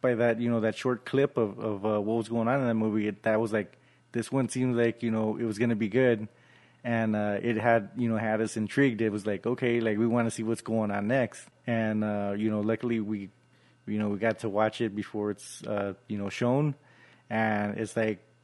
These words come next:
you know, we were like, we were hoping it was gonna be good, and, you know, it, it was. It's like, uh,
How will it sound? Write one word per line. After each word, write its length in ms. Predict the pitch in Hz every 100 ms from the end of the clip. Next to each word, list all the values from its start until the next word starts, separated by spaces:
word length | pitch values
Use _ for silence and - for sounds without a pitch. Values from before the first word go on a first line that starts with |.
| -
you 140 | 117
know, 80 | 110
we 100 | 104
were 100 | 107
like, 280 | 107 107 90
we 80 | 110
were 80 | 107
hoping 320 | 113 120 120
it 60 |
was 180 | 110 110
gonna 180 | 117 113
be 140 | 110
good, 320 | 107 123 110 104
and, 440 | 110 104 104 107
you 120 | 110
know, 180 | 107 104 - _ - _ -
it, 140 | 120 92
it 100 | 117
was. 400 | 110 110 113 95
It's 300 | 104 104 -
like, 280 | 110 98 -
uh, 280 | 107 101